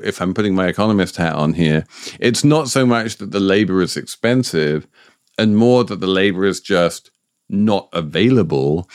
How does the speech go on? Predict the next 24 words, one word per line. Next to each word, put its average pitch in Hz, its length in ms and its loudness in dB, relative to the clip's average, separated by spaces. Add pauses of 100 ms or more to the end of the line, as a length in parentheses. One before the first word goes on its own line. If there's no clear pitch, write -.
(220)
And 117 160 2
so - 120 0
you 113 220 4
need 123 380 4
to 101 140 -2
raise 107 500 2
the 101 120 0
price 104 600 0
in 101 200 0
order 98 380 -2
to 92 160 -4
reduce 101 520 0
the 92 100 -6
demand 95 720 2
to 95 100 -4
the 90 140 0
point 101 520 -4
at 80 140 -8
which 95 420 -6
you 92 140 -6
can 90 420 -6
meet - 220 0
the 87 100 -4
demand. 65 640 -6